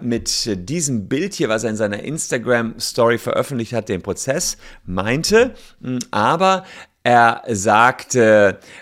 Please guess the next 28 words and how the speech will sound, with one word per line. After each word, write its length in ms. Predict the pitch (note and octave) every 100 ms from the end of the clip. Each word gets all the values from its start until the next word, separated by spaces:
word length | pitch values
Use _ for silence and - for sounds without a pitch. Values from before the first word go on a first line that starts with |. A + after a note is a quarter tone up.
| _
Wissenschaftlern 640 | G2+ D#3+ G3+ F3+ E3+ C3+ A2+
zufolge 840 | A2+ - A2+ A2+ C#3 E3 F#3 A#2+
sind 360 | A#2 A#2 A2 -
Shiba 460 | - - F3 C#3+
Inus, 680 | B2+ B2+ C3 D3+ F3 A3+ -
das 200 | G2+ -
ist 480 | G#2+ - - - -
offenbar 340 | - F#2+ E2
sein 160 | E2+ F2+
Hund, 300 | B2+ F#3+ - - - - -
genetisch 840 | F#2 A2 A2+ D#3 F3+ F3 - -
die 160 | D3
nächsten 560 | D3 E3 G#2+ - - G#2
zum 340 | - D3 C#3+
Wolf. 480 | C3 C3 F#2 - - - - _
So, 200 | - A2+
und 120 | - F#2
er 80 |
sieht 160 | F#2 A#2+
einen 200 | G2+ F#2
Hu-, 200 | A#2+ -
Hund, 260 | A2 D#3 A3+
wie 60 | C#3+
es 80 |
das 160 | A2 -
Häufchen 360 | B2+ E3+ F3+ D#3+
macht. 200 | E3 - - - _
Guess 340 | B2+ D#3 -